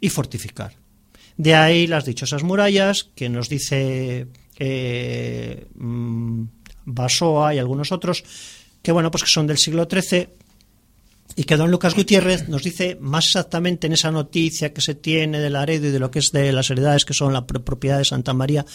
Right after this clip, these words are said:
porque ese señor, eh, Lucas Gutiérrez, fue beneficiado de Santa María.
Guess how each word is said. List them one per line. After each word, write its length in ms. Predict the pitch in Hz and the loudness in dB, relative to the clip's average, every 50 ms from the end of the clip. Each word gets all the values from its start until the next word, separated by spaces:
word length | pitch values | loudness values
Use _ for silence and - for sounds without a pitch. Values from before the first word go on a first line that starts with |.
| - - - | -18 -20 -10
porque 220 | - - 139 - - | -8 -8 -4 -2 0
ese 120 | 151 - | 2 2
señor, 300 | 156 147 151 143 139 139 - - _ _ - | 2 2 2 0 -2 -4 -8 -14 _ _ -10
eh, 80 | 127 | -10
Lucas 260 | 135 143 143 - 135 127 | -10 -8 -8 -8 -6 -6
Gutiérrez, 360 | 135 123 147 139 131 123 - | -6 -6 -4 -4 -6 -6 -4
fue 140 | - 151 139 | -4 -2 -2
beneficiado 640 | 131 123 123 123 - 120 - 160 151 139 123 120 117 | -2 -2 -2 -4 -6 -6 -4 -2 -2 0 -2 -2 -4
de 280 | 117 117 117 117 113 | -4 -6 -6 -6 -6
Santa 280 | - - 131 123 127 131 | -8 -8 -6 -6 -6 -4
María. 260 | 135 135 139 135 - | -4 -2 -2 -4 -4